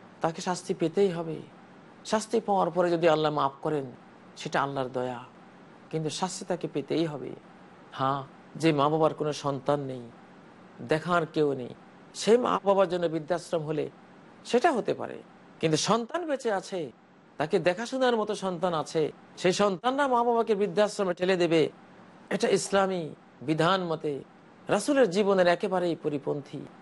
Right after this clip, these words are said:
অতএব এটা মা আতাকুমুর রাসূলের মধ্যে নেই। সেজন্য কেউ যদি এমন আচরণ করে মা বাবার সাথে, তার পরিণতি হবে অত্যন্ত ভয়াবহ। আজকে খাদ্যদ্রব্যের মধ্যে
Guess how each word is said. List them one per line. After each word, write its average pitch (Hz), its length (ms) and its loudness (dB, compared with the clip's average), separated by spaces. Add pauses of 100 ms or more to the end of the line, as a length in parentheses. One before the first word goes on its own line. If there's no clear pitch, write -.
(440)
অতএব 165 380 4 (400)
এটা 175 200 0
মা 180 180 4
আতাকুমুর 156 680 0
রাসূলের 175 380 -4
মধ্যে 147 280 -4
নেই। 123 320 -6 (560)
সেজন্য 165 400 2
কেউ 165 200 2
যদি 160 300 2
এমন 156 400 0 (760)
আচরণ 156 400 2
করে 147 280 0
মা 139 180 -2
বাবার 139 200 -4
সাথে, 131 360 -10 (420)
তার 139 180 2
পরিণতি 147 480 -4
হবে 143 120 -6
অত্যন্ত 196 460 -4
ভয়াবহ। 127 600 -4 (760)
আজকে 135 500 -2 (600)
খাদ্যদ্রব্যের 175 680 0
মধ্যে 156 460 -2